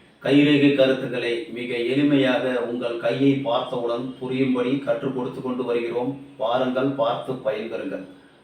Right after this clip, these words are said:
புதுசா நம்ம சேனலை பார்க்குறவங்களா இருந்தா சப்ஸ்கிரைப் பண்ணிக்கங்க. உங்க ஃப்ரெண்டுகளுக்கும் ஷேர் பண்ணி பயன்பெறுங்கள். முழுமையா இந்த காணொளியை பார்த்தீங்கன்னா உங்களுக்கு புரியும், பாதியில நிறுத்திட்டீங்கன்னா உங்களுக்கு புரியாது. இப்ப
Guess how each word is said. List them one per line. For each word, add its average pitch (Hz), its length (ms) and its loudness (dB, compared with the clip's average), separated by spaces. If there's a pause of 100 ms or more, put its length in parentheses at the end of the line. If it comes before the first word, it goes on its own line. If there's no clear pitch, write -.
(200)
புதுசா 151 380 2
நம்ம 131 200 2
சேனலை 131 460 2
பார்க்குறவங்களா 120 320 0
இருந்தா 113 240 -4
சப்ஸ்கிரைப் - 400 -6
பண்ணிக்கங்க. 113 360 -6
உங்க 110 160 -4
ஃப்ரெண்டுகளுக்கும் 120 600 -6
ஷேர் 110 200 0
பண்ணி 120 160 -4
பயன்பெறுங்கள். 110 680 -4 (680)
முழுமையா 147 440 6
இந்த 131 120 2
காணொளியை 135 540 0
பார்த்தீங்கன்னா 120 480 -2 (100)
உங்களுக்கு 123 640 -4 (300)
புரியும், 131 640 0
பாதியில 135 380 4
நிறுத்திட்டீங்கன்னா 131 680 2 (100)
உங்களுக்கு - 460 -4
புரியாது. - 380 -2 (480)
இப்ப 131 540 0